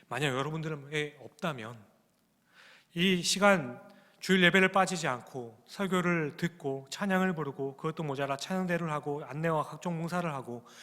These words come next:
학생들을 가르치는 열심을 모두 다 내었지만 그 모두 다가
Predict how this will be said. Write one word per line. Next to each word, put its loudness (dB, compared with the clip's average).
학생들을 6
가르치는 6
열심을 10
모두 2
다 2
내었지만 2
그 -4
모두 0
다가 -2